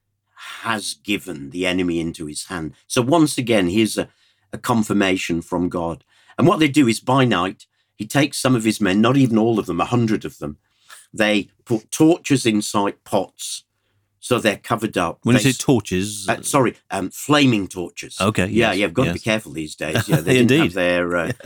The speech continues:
Speaker 2: <laughs>
Speaker 1: Duracell bunny batteries, did they? Other brands that are also available.
Speaker 2: <laughs> Yes.
Speaker 1: Um, so flaming torches inside these, these pots, so they can't be seen, surround the army.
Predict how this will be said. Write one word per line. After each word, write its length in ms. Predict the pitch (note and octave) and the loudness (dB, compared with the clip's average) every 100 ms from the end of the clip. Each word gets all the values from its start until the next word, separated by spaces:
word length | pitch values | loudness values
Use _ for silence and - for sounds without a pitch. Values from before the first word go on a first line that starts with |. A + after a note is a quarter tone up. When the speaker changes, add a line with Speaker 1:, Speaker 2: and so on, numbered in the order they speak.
| - | -20
Speaker 2:
<laughs> 220 | _ - | _ -2
Speaker 1:
Duracell 540 | A2+ G2+ - F#2 F2+ | 0 2 0 0 0
bunny 220 | F2+ G2 | 0 0
batteries, 440 | E2+ A2+ A2+ D#2+ C#2+ | 0 -4 -4 -8 -4
did 160 | F#2 | -2
they? 180 | D2+ E2 - | 0 -2 -2
Other 160 | A2 | -4
brands 380 | G#2 G#2 F#2 F2 | -2 0 0 -4
that 100 | F#2+ | -4
are 140 | F2+ F#2 | -2 -2
also 300 | F#2+ - E2+ | -2 -2 -4
available. 400 | E2 F2+ D#2+ - | -2 -2 -4 -12
Speaker 2:
<laughs> 120 | _ - | _ -12
Yes. 260 | - - - | -12 -10 -4
Speaker 1:
Um, 300 | G2 G2+ - _ _ _ | -2 -2 -4 _ _ _
so 240 | - G#2+ G2 | -4 -2 -2
flaming 640 | - D3 E3+ F3 E3 C#3+ | -2 2 4 4 4 2
torches 540 | C3+ A2+ G#2+ - F2 | 0 -4 -4 -6 -2
inside 480 | C#3 C#3+ - B2+ A2 | 2 2 2 -4 -4
these, 280 | G#2+ F#2+ - _ _ | -4 -6 -8 _ _
these 200 | - G#2 | -4 -4
pots, 580 | - - F#2+ - - - - | -6 -16 -20 -20 -20 -20 -12
so 160 | - A2+ | -4 -2
they 140 | G#2 | -2
can't 340 | - G#2+ G2+ | -4 -4 -4
be 60 | - | -8
seen, 340 | - - E2+ | -6 -4 -6
surround 640 | D#2+ - B2+ A#2+ D3 D#3+ D3+ | -6 0 2 2 2 2 2
the 140 | G#2+ | 2
army. 400 | F#2 E2+ D#2+ D#2 | 0 0 -2 -6